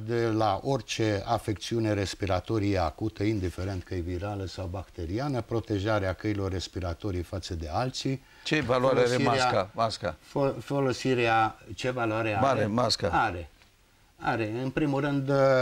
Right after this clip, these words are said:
Speaker 1: în primul rând, la partenerul care se apropie, se îndepărtează pentru că vede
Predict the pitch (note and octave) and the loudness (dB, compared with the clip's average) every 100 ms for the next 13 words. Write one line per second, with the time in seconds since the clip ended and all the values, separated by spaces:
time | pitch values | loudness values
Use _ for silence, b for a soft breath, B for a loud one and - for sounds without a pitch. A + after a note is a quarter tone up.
0 | B2 - C3 A#2 C3+ B2+ C3 C3 B2 A#2+ | 2 0 -4 -2 0 0 0 0 2 0
1 | - B2+ A2+ A#2 A#2 B2+ A2 A2 - A2+ | 0 -2 -2 -2 0 0 0 -2 0 0
2 | G#2 - A2 - C#3+ - C3 B2+ B2+ - | 0 0 0 0 -2 -2 0 0 0 -4
3 | - - B2+ B2 A#2+ A#2 A2+ - B2 A#2 | -8 -2 -2 0 -2 -2 -4 -4 -6 -4
4 | A2+ A#2 A2+ A2 A2+ A2+ G2+ G#2+ | -6 -6 -8 -8 -4 -4 -4 -4